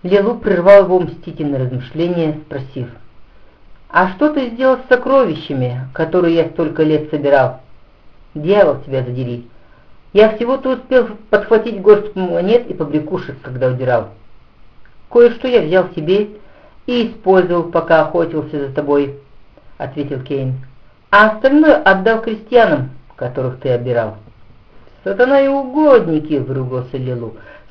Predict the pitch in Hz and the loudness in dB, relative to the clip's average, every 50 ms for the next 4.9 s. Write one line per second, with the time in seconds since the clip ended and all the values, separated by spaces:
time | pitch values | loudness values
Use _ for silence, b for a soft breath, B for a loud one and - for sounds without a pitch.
0 | - - - 240 269 285 247 - - 175 180 214 220 - - 240 214 170 139 127 | -18 -10 -6 -4 -2 -2 -2 -2 -4 -6 -4 -4 -6 -6 -4 -2 0 0 0 0
1 | - - - b b b b b b b b b 135 135 180 180 180 - 240 226 | -4 -14 -20 b b b b b b b b b 0 2 2 2 2 0 -2 -2
2 | - - - - 277 277 277 269 269 269 262 254 247 247 277 269 254 254 247 226 | -4 -6 0 4 4 4 4 4 0 -2 -2 -6 -4 -2 -2 -2 0 -2 -2 0
3 | 262 254 254 254 240 214 - - 214 208 - - - - 262 247 220 - - - | -2 0 0 -2 -2 -4 -6 -8 -12 -16 -16 -18 -8 -2 -2 -2 -2 -2 -6 -8
4 | - 185 190 196 190 185 - - 196 196 190 190 170 151 139 127 - | -6 -4 -4 -4 -6 -6 -2 0 2 4 4 4 4 4 2 -2 -6